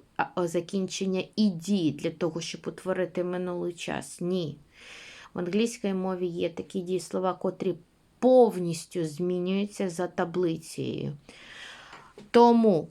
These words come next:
ось тут buy, bought. Buy — купувати, bought — це купив. Далі.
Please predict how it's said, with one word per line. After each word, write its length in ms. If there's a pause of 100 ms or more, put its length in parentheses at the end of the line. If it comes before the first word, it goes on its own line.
(160)
ось 240
тут 280
buy, 800 (200)
bought. 1900 (260)
Buy — 520 (580)
купувати, 960 (440)
bought — 760 (140)
це 240
купив. 960 (840)
Далі. 520